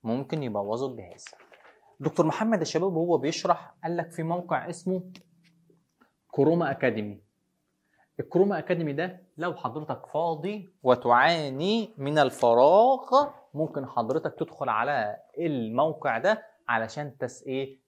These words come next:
تستفيد معلوماتيًا باذن الله. طبعًا احنا عايزين ايه؟ احنا عايزين ننجز وعايزين نخلص ونتخرج على خير.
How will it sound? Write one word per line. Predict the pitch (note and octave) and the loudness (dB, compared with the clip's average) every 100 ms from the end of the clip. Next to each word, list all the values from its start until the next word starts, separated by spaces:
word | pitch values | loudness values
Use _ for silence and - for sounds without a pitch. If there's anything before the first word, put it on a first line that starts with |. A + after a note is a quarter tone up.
| _ | _
تستفيد | C#3 C#3 - A2+ - D#3 F3 D#3 | -6 -6 -8 -8 -6 -6 -6 -8
معلوماتيًا | B2 B2 C#3+ A#2 G#2+ B2 C#3+ B2 G#2+ - D3 F3 E3 E3 | -6 -2 -2 -2 -4 -4 -4 -4 -6 -6 -6 -6 -6 -4
باذن | F3 D3 B2+ D3+ D#3+ D3 | -4 -6 -6 -4 -6 -6
الله. | B2+ A#2 B2+ E3+ G3+ G3+ _ _ _ _ _ | -8 -8 -4 -2 -2 -4 _ _ _ _ _
طبعًا | D3 D3+ | 0 0
احنا | C#3 | 0
عايزين | B2 D3 | -6 -6
ايه؟ | D3 D3 | -10 -12
احنا | - - | -14 -8
عايزين | A#2 C3 D#3+ - _ _ | -6 -6 -10 -14 _ _
ننجز | E3+ G#3 E3 D3+ C#3+ - | -6 -4 -2 -4 -6 -14
وعايزين | G#2+ G2+ B2 D3 | -6 -6 -6 -10
نخلص | C3+ D3+ D#3 D#3 D#3 - - _ _ _ _ _ _ _ _ | -6 -2 0 -2 -4 -10 -16 _ _ _ _ _ _ _ _
ونتخرج | D3+ D3 - D#3+ B2 | -6 -2 4 6 8
على | A2+ | 6
خير. | G#2+ G#2+ - | 4 -4 -12